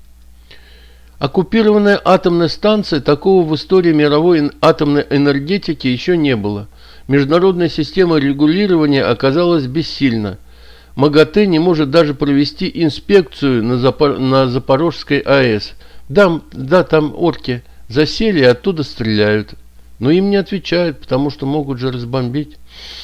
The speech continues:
Это хуже Чернобыля может случиться. Хм, интересно, <laughs> разговор. Путин, двоеточие. «У меня есть вундервафля двадцать семь махов».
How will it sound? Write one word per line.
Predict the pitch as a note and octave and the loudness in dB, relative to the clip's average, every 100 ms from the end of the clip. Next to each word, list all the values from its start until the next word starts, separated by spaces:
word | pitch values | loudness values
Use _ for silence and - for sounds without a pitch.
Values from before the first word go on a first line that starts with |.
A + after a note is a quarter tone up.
| - - - - - - | -20 -20 -20 -20 -20 -8
Это | C#3+ D#3 F#3+ | -2 0 -2
хуже | - G3 F#3+ | -4 -4 -4
Чернобыля | - G3 F3 D#3 D3 D3 | -4 -4 -2 -4 -4 -6
может | C#3 C3 A#2 | -4 -6 -10
случиться. | - B2+ - A#2 - G#2 - - - - - - - - - - - | -14 -14 -14 -18 -16 -20 -20 -20 -20 -20 -20 -20 -20 -20 -20 -20 -4
Хм, | B2+ G#2+ - - - - - | -2 -2 -6 -20 -20 -20 -12
интересно, | G#2 G2+ F3 E3+ D3+ C3 - - | -6 0 4 4 2 -2 -6 -4
<laughs> | C#3 - - - | -4 -6 -20 -4
разговор. | C#3 D#3+ F3+ E3+ C3+ F#2 | -2 2 2 4 4 2
Путин, | G3+ F3+ - G#2+ G2 | -2 -4 -2 -4 0
двоеточие. | C#3+ E3+ C#3 A2 - A2 | 2 2 2 -2 0 -2
«У | B2 | 0
меня | B2+ F#3 G3 E3 - - - | 2 4 4 0 -10 -20 -6
есть | G#2+ E3+ A#2 | 4 4 4
вундервафля | G#2 C#3+ D3+ B2 A#2 G#2+ F#3+ G3+ C3 A#2 | 0 2 2 4 0 4 4 4 2 -2
двадцать | F#2+ C3 F3 D3 A#2 | 2 2 2 0 -4
семь | F3 E3 | 2 2
махов». | D3 B2+ G2+ - F#2 - | 4 2 2 0 -4 -8